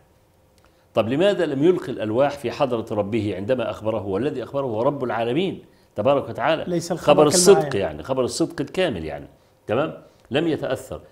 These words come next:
Speaker 1: فليس المخبر كالمعاين،
Speaker 2: كالمعاين.
Speaker 1: الذي رأى وعاين بنفسه، بخلاف الذي أخبر بالواقعة.
Speaker 2: حتى وإن
Speaker 1: أخبر
Speaker 2: كان الإخبار
Speaker 1: بالواقعة
Speaker 2: من
Speaker 1: في
Speaker 2: رب العزة
Speaker 1: ميقات
Speaker 2: تبارك
Speaker 1: ربه،
Speaker 2: وتعالى.
Speaker 1: ولكنه عاين لما ذهب إلى بني إسرائيل ورآهم يعبدون الإيه؟ يعبدون
Speaker 2: العجل.
Speaker 1: العجل.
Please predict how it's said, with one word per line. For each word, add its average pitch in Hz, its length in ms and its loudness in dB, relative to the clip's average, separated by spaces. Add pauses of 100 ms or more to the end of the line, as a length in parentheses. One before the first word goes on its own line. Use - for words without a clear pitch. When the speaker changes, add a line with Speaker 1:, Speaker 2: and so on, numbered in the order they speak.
(140)
Speaker 1:
فليس 160 440 2
المخبر 156 760 0 (280)
كالمعاين، 127 640 2
Speaker 2:
كالمعاين. 135 280 -8
Speaker 1:
الذي 139 260 2
رأى 131 300 2
وعاين 101 640 2
بنفسه، 117 640 -2 (400)
بخلاف 135 440 0
الذي 165 420 -2
أخبر 170 600 0 (200)
بالواقعة. 104 540 0 (200)
Speaker 2:
حتى 190 260 0
وإن 202 140 8
Speaker 1:
أخبر 196 140 10
Speaker 2:
كان - 100 4
الإخبار 160 220 4
Speaker 1:
بالواقعة 170 240 6
Speaker 2:
من - 0 -
Speaker 1:
في 151 80 4
Speaker 2:
رب 196 140 4
العزة 185 160 2
Speaker 1:
ميقات 170 120 6
Speaker 2:
تبارك 156 220 4
Speaker 1:
ربه، 180 160 4
Speaker 2:
وتعالى. 180 180 0
Speaker 1:
ولكنه 165 560 2
عاين 147 320 2
لما 123 340 0
ذهب 131 380 0 (340)
إلى 127 200 4
بني 123 220 -2
إسرائيل 113 320 -4
ورآهم 117 360 -2
يعبدون 104 400 -2
الإيه؟ 98 280 -6 (360)
يعبدون 95 280 -2
Speaker 2:
العجل. 143 120 -4
Speaker 1:
العجل. 104 220 -8